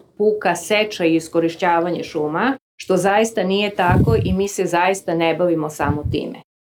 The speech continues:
Pored iskorišćavanja, mi se bavimo gajenjem šuma, bavimo se negom šuma, bavimo se zaštitom šuma, bavimo se podizanjem novih šuma i naravno u sklopu svih tih aktivnosti prvenstveno se bavimo zaštitom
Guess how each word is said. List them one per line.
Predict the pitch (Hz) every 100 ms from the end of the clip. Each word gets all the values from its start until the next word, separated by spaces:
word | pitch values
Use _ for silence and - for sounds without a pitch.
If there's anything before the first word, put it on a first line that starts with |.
| -
Pored | 226 277 277 185
iskorišćavanja, | 165 - 165 160 - 143 - - - -
mi | 202
se | 220 214
bavimo | 180 190 196 214 202 196 185 -
gajenjem | - 180 190 220 196 147
šuma, | - - - -
bavimo | 160 156 165 180 175
se | - 185
negom | 220 220 156
šuma, | 156 - - -
bavimo | 156 165 170 180 180
se | 180 190
zaštitom | 160 226 226 - 147 - -
šuma, | - 120 - - - - -
bavimo | 180 214 233 214 190
se | 190 -
podizanjem | 202 214 247 240 196 180
novih | 190 247 185 151
šuma | - 147 156 196 269 - - - -
i | 185
naravno | 190 208 254 285 269 226 -
u | 185 180 127 -
sklopu | - 208 208 220 240
svih | - 277 269
tih | 262 233
aktivnosti | 185 156 190 196 240 240 180
prvenstveno | 170 165 185 190 240 240 180
se | 180 160
bavimo | 175 190 185 160
zaštitom | 160 165 165 170 165